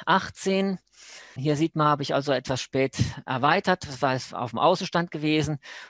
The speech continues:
Die hatten viel Tracht gehabt. Ja, und am Rand war noch Platz gewesen.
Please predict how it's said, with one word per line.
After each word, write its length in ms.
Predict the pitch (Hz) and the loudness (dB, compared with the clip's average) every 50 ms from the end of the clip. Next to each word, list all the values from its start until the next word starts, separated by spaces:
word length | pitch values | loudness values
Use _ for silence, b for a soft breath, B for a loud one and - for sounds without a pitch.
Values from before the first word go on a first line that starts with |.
| B _ - | B _ 0
Die 60 | 143 | 0
hatten 160 | 143 - - | 0 0 -2
viel 220 | - - 127 113 | -4 -2 -2 -2
Tracht 340 | - - 160 170 - - - | 2 2 0 0 0 -4 -2
gehabt. 380 | - 165 160 160 165 _ - - | 2 2 4 4 2 _ -2 -2
Ja, 180 | 147 131 135 | 0 0 0
und 240 | 131 123 127 123 - | 0 -2 -4 -4 -2
am 180 | 135 120 120 120 | -2 -2 -2 -2
Rand 400 | 117 135 143 156 151 - - - | 0 0 0 0 -2 -4 -2 0
war 380 | 143 135 131 131 131 120 - _ B B B B B B B _ | 2 2 2 2 0 -2 -6 _ B B B B B B B _
noch 300 | - 120 117 113 - - | -2 -2 -2 -2 -2 -2
Platz 300 | - 156 165 - - - | 0 0 0 0 -2 -8
gewesen. 640 | - 165 151 160 160 165 165 151 - 165 156 147 | -8 -4 -2 0 2 2 2 2 2 0 -2 -2